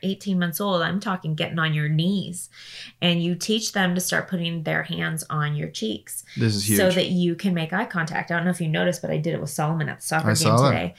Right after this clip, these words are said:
Speaker 2: It worked
Speaker 1: And
Speaker 2: perfect.
Speaker 1: yeah, I mean, he was having a meltdown because he wanted to use an umbrella, which was actually causing a huge barricade for the lady <laughs> sitting next to him. He, she couldn't see the soccer game.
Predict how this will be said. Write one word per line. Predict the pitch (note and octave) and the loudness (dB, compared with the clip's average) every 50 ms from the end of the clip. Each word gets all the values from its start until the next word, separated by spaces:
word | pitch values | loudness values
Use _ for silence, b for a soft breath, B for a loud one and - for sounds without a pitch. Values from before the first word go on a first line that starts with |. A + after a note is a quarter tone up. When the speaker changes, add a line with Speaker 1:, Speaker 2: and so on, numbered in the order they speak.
| B | B
Speaker 2:
It | B A2 A#2 | B -4 0
worked | A#2+ A#2 A2+ - | 2 2 4 6
Speaker 1:
And | F3+ F3+ F3+ F3 | 6 6 6 6
Speaker 2:
perfect. | F3 B2 B2 - - | 4 2 0 -2 -4
Speaker 1:
yeah, | - G3+ A3 A3 G3 F3+ F3 | 0 2 4 4 4 2 2
I | - | 2
mean, | F3 F3+ F3+ | 2 2 2
he | F3+ F3 G3 F#3+ | 2 2 0 0
was | F#3+ G3 F3+ F3+ | 2 0 0 0
having | - F#3 F3+ F#3 F#3 F3+ | 0 0 0 0 0 0
a | F3+ | 0
meltdown | E3+ F3 E3+ F3+ F3 F#3 G#3+ A3 A#3+ | 2 2 2 2 2 0 0 0 0
because | A#3+ A#3 - G3+ F3+ F3 F3+ | -2 0 2 2 2 2 2
he | - G3 F3+ | 0 -2 0
wanted | E3+ F3 E3+ F3 E3+ | 0 0 0 0 -2
to | F3 | -2
use | E3+ E3 E3 E3 D#3+ D#3+ | -2 -2 -2 -4 -2 -2
an | E3 D#3+ | -2 0
umbrella, | D3+ D3+ D3+ D#3+ D3+ D3+ E3+ G3 G#3 | 0 0 2 2 2 2 2 0 0
which | G3 E3+ E3 - | 0 -2 -2 -2
was | E3 D#3 D#3 | -4 -2 0
actually | D#3 D3 D3 - - F3 E3+ D#3+ D3+ | 0 0 0 -2 -4 -4 -2 -2 -4
causing | D#3 - E3+ E3 D#3 D#3 D#3 D#3+ D#3 D3+ | -4 -4 0 0 0 2 0 0 0 0
a | D#3 | 0
huge | D3+ - - G3+ G#3 G#3 G3 F#3 E3+ D#3 | -2 -2 0 0 2 2 2 2 0 2
barricade | D#3 F#3 F3+ F3+ F#3 F3+ - - F#3 E3+ E3 D#3+ | 6 8 8 8 8 8 4 4 4 2 2 2
for | G3 F3 | 0 0
the | E3+ E3 | 0 0
lady | E3 E3 E3 D#3 D#3 D#3 | 0 0 0 2 2 2
<laughs> | |
sitting | D#3 - F3+ G#3+ F#3+ F3+ | 2 2 2 4 4 4
next | F3 F3+ F3+ F3+ - - | 2 2 0 0 -2 -2
to | - F#3+ | 0 2
him. | F3 F3 E3 F3+ A3+ | 2 2 2 2 2
He, | A3+ F#3 | 0 0
she | - - F#3+ | 0 -2 -2
couldn't | E3+ - - F3 F3 - | 0 0 0 0 0 0
see | - F3+ | 0 0
the | D#3+ D#3 | 0 2
soccer | - G3+ G3+ G#3+ - G#3+ | 4 4 4 4 4 2
game. | F#3 E3+ D#3+ D#3+ E3+ G3+ | 2 2 0 0 0 -4